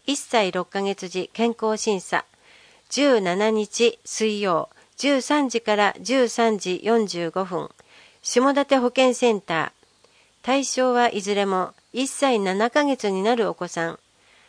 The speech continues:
対象者には個別に通知されます。次に、三歳児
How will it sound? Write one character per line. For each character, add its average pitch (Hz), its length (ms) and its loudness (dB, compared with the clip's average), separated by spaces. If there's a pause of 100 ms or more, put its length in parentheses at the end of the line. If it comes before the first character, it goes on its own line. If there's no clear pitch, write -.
(180)
対 240 200 2
象 247 200 4
者 226 140 2
に 202 160 2
は 190 240 2
個 220 120 -2
別 294 240 -2
に 294 160 0
通 262 220 -2
知 - 80 -14
さ 233 160 -2
れ 226 120 0
ま 220 180 0
す。 - 280 -16 (840)
次 226 240 0
に、 196 220 0 (200)
三 277 320 0
歳 269 260 2
児 202 240 -2